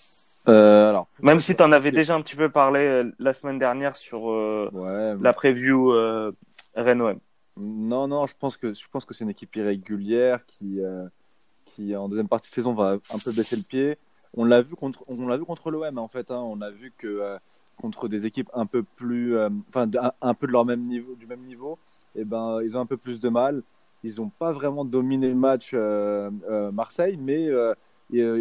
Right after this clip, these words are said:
Speaker 1: ils ont été efficaces dans les deux surfaces. Alors que Rennes, euh, justement, n'a pas réussi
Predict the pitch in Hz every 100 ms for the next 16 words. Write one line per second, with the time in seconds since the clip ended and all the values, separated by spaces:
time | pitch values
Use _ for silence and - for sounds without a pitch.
0 | 113 113 123 117 131 - - 151 139 -
1 | _ _ _ _ - 110 117 110 120 117
2 | - 135 196 _ _ _ _ - - -
3 | _ _ - 160 135 - 143 135 160 139
4 | 123 123 120 - 151 151 123 156 147 139
5 | - 160